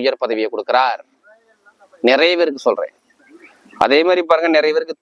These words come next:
தொழில் சார்ந்த விஷயம் சூப்பரா இருக்கும். தொழில சாதிக்கக்கூடிய நேரம் வருது. தொழில்ல ரொம்ப நஷ்டமா இருந்துச்சு பாருங்க, இனிமே நஷ்டப்படாது. உங்களுக்கு தொழில் ஜாதகத்தை பாருங்க, தசாபதியை பார்த்து தொழிலை இப்ப ஸ்டார்ட் பண்ண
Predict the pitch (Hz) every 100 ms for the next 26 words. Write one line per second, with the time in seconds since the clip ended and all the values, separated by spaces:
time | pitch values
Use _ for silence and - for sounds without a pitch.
0 | 160 170 208 196 180 165 151 139 143 135
1 | - 170 175 147 127 113 - 139 160 156
2 | - 151 170 170 165 147 139 135 139 131
3 | 113 - _ _ _ _ _ - - -
4 | - 143 170 196 175 151 175 165 147 -
5 | 185 175 156 147 139 131 139 135 - 151
6 | 139 131 127 123 123 120 110 113 110 120
7 | 110 127 139 143 135 135 139 127 127 135
8 | 131 127 143 139 131 135 139 143 139 139
9 | 123 127 139 135 131